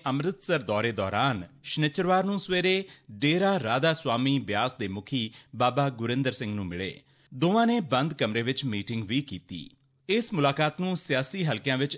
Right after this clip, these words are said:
ਅਹਿਮ ਮੰਨਿਆ ਜਾ ਰਿਹਾ ਹੈ। ਆਪਣੀ ਅੰਮ੍ਰਿਤਸਰ ਫੇਰੀ ਦੌਰਾਨ ਉਨ੍ਹਾਂ ਨੇ ਪਹਿਲਾਂ ਪੰਜਾਬ ਵਿੱਚ ਨਸ਼ਿਆਂ ਦੇ ਰੁਝਾਨ ਉੱਤੇ ਬਣੀ ਦਸਤਾਵੇਜ਼ੀ ਫਿਲਮ ਫੇਡਿੰਗ ਗਲੋਰੀ ਵੀ ਦੇਖੀ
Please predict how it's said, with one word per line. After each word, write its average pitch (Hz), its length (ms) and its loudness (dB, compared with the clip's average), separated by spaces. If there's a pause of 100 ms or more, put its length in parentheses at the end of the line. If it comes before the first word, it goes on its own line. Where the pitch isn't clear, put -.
ਅਹਿਮ 135 240 0
ਮੰਨਿਆ 95 300 -2
ਜਾ 90 240 -6
ਰਿਹਾ 107 160 -4
ਹੈ। - 180 -14 (340)
ਆਪਣੀ 226 460 2
ਅੰਮ੍ਰਿਤਸਰ 208 480 2
ਫੇਰੀ 147 320 0
ਦੌਰਾਨ 143 520 4
ਉਨ੍ਹਾਂ 165 220 0
ਨੇ 180 120 0
ਪਹਿਲਾਂ 180 420 0
ਪੰਜਾਬ 139 600 0
ਵਿੱਚ 180 220 0
ਨਸ਼ਿਆਂ 165 400 2
ਦੇ 202 140 4
ਰੁਝਾਨ 123 340 0
ਉੱਤੇ 151 240 0
ਬਣੀ 117 280 0
ਦਸਤਾਵੇਜ਼ੀ 110 640 -2
ਫਿਲਮ 113 380 -4 (400)
ਫੇਡਿੰਗ 143 420 2 (260)
ਗਲੋਰੀ 127 340 2
ਵੀ 98 120 -4
ਦੇਖੀ 92 460 -6